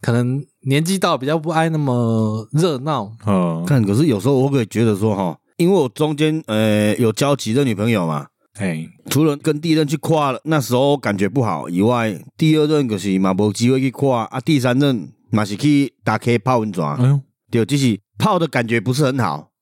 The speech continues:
Speaker 2: 为什么？
Speaker 3: 他是说就是正统的温泉呐，
Speaker 2: 哎。
Speaker 3: 可以，这，这样的温泉水啊呢，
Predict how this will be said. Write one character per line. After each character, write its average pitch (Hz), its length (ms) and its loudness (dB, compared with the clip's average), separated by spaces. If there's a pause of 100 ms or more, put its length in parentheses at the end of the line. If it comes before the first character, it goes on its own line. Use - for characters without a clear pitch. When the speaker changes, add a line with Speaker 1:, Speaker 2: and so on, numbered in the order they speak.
Speaker 2:
为 120 160 0
什 98 100 -2
么？ 80 140 -12
Speaker 3:
他 160 100 0
是 196 140 2
说 175 260 2
就 175 100 -2
是 180 120 -2
正 180 200 -2
统 113 140 -6
的 107 100 0
温 127 160 2
泉 98 280 -2
呐， 76 240 -6 (140)
Speaker 2:
哎。 95 120 -2
Speaker 3:
可 104 80 0
以， 101 140 2
这， 143 220 -2
这 139 140 -4
样 143 80 -2
的 131 240 0
温 107 160 -2
泉 101 240 0
水 120 200 2
啊 101 100 2
呢， 92 220 -2